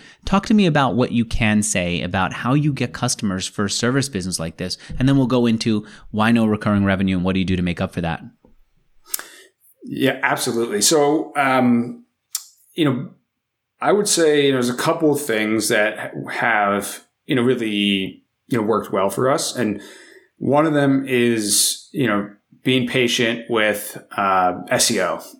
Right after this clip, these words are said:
Speaker 2: you know, and, like, actually, you know, we, so we started a content, you know, writing practice, you know, publishing, uh, like, a blog post, a long form article a week. And, you know, it's one of those things that it's just like, you don't see results for, like,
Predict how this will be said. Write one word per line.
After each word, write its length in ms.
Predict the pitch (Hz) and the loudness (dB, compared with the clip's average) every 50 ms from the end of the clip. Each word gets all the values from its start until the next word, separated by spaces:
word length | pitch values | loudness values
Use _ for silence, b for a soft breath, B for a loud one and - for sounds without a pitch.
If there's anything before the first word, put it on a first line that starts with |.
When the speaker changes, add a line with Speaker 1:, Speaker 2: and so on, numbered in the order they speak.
| _ _ | _ _
Speaker 2:
you 100 | - - | -8 -4
know, 100 | 110 101 | -4 -2
and, 200 | 101 101 101 110 | -2 -2 -2 0
like, 220 | 113 104 101 - - | -2 -2 -2 -4 -4
actually, 600 | 120 120 120 120 - - 123 113 107 104 104 107 | -2 -2 -2 -2 -2 -2 0 0 0 0 0 0
you 140 | 107 - - | 0 -2 -2
know, 60 | 113 | -2
we, 200 | 107 113 117 120 - | -2 -2 -2 -2 -2
so 120 | - 117 | -2 -2
we 80 | 113 107 | 0 0
started 460 | - - - 143 135 135 135 127 120 | 0 0 2 2 2 2 2 2 0
a 100 | 117 113 | -2 -4
content, 500 | 113 - 123 127 123 120 120 110 107 - - - _ _ - | -4 -2 0 0 0 0 -2 -4 -4 -6 -10 -18 _ _ -6
you 80 | 127 | -4
know, 80 | 113 104 | -2 0
writing 420 | 101 107 104 104 101 101 95 92 | 0 0 0 0 0 -2 -4 -4
practice, 680 | 92 - 120 104 101 - - 107 101 101 - - - B B B B B B B B B | -4 -2 -2 -2 -2 -4 -4 -2 -2 0 -2 -2 -4 B B B B B B B B B
you 60 | - | -6
know, 80 | 127 101 | -6 -4
publishing, 920 | - - 120 117 113 - - 117 110 107 107 104 104 104 104 101 101 101 113 | -2 0 0 0 -2 -4 -2 -2 0 0 2 2 2 2 2 0 0 -2 -4
uh, 480 | 127 135 127 117 101 101 98 95 95 92 | -6 -4 -4 -2 -2 -2 -2 -2 -4 -4
like, 120 | 92 87 - - | -6 -8 -10 -12
a 60 | - 107 - - _ - | -12 -12 -12 -12 _ -2
blog 280 | 135 123 113 110 - | 0 0 0 0 0
post, 280 | - 107 104 98 - - | -2 -2 -2 -2 -2 -4
a 40 | 110 | -4
long 260 | 110 110 113 110 101 | -2 -2 -2 -2 -2
form 200 | - 113 107 104 | -2 -2 0 0
article 320 | 104 107 104 101 101 95 | 0 0 0 -2 -2 -2
a 80 | 95 107 | 0 0
week. 400 | 131 180 196 180 - - - b b b b b b b b b b - | 2 2 2 2 0 -4 -10 b b b b b b b b b b -6
And, 420 | - 120 117 113 110 107 107 113 - | -2 -2 0 0 0 -2 -4 -4 -4
you 80 | 131 | -4
know, 140 | 110 101 104 | -2 -2 -2
it's 280 | 110 120 135 120 - - | -4 -4 -6 -4 -2 0
one 120 | 156 175 | 2 2
of 60 | 170 | 2
those 180 | 175 175 143 - | 2 2 0 2
things 200 | 185 180 160 139 | 0 0 2 2
that 240 | 143 135 135 135 147 | 2 2 0 0 -4
it's 140 | 127 120 - | -4 -2 0
just 200 | 143 135 - 151 | 0 0 2 2
like, 200 | 135 120 117 - | 0 0 0 0
you 100 | 123 120 | 0 2
don't 240 | 120 131 - 185 185 | 2 2 0 0 0
see 180 | - 185 175 | 2 2 2
results 480 | 170 165 160 143 147 160 151 135 - - | 2 2 2 2 2 2 2 2 0 -4
for, 160 | - 127 120 | -4 -2 -2
like, 220 | 117 110 107 104 | 0 0 0 -2